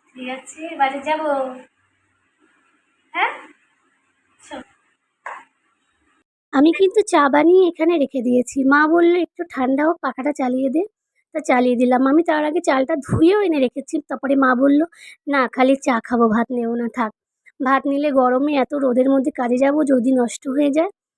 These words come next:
Speaker 2: তা ভাত আর আমি বসাইনি, কেননা চালটা ধুয়ে রেখে দিয়েছি। মা বলল, "চা করেছিস যখন, চা আর বিস্কুট খেয়ে চলে যাবো।"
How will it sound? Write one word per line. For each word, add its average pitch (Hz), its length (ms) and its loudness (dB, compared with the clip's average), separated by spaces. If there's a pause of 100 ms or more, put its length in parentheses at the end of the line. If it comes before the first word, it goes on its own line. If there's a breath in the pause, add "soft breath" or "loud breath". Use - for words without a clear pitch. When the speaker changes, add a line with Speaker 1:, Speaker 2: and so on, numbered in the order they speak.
(300)
Speaker 2:
তা 247 100 -4 (220)
ভাত 262 300 0
আর 311 80 -2
আমি 330 200 0
বসাইনি, 226 680 0
কেননা 285 320 -4
চালটা 254 360 -2
ধুয়ে 330 180 2
রেখে 262 240 -2
দিয়েছি। 233 280 -6 (420)
মা 247 180 -4
বলল, 277 260 2
"চা 320 240 -2
করেছিস 302 440 -2
যখন, 359 260 -4
চা 320 220 -4
আর 254 120 -2
বিস্কুট 254 360 -4
খেয়ে 330 220 -4
চলে 240 180 -2
যাবো।" 226 180 -4